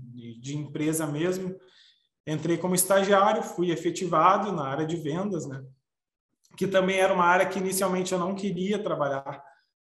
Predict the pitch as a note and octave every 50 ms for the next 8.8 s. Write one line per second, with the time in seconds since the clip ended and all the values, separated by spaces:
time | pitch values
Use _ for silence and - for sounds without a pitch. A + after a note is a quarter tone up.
0 | _ _ _ - C3+ C#3 C#3 C#3 C#3 C#3 C#3+ D3 D#3 D#3+ D#3 F3 G3 F#3+ F#3 G3+
1 | G3+ F#3+ F3+ F#3 F#3 G3+ G3 A3+ A3+ G3+ F3+ F#3 G#3 G#3 G3+ F#3+ E3+ E3+ E3+ E3+
2 | F#3 G3 F#3+ F#3 F3 E3 D#3+ - F3 F3 E3+ E3 E3 - - F3+ F3 F3 E3+ E3
3 | - G3 F#3 E3 D3+ C#3 C3+ - D#3+ D#3 - - E3+ F#3 G#3 F#3+ - E3+ F3 F3
4 | F3 F3 - F3+ E3 D3+ D3 D3+ D#3 E3+ D#3+ E3 - - _ _ _ _ _ _
5 | _ _ _ _ - C#3+ - - E3+ E3+ E3 D#3+ - - D#3+ D#3 D3 D3+ E3 D#3+
6 | - - F3+ F3 - - F#3 F3+ F3+ F3+ F3+ F3+ F3+ F3+ - - - - - -
7 | _ _ _ _ _ _ _ - D#3+ F3 F3 E3+ G#3 G3+ F#3 F3+ G3+ F#3+ G3 G3+
8 | G3+ - - G#3 G3 G3+ G#3 F#3+ D#3 F3+ E3+ C3+ B2 - - -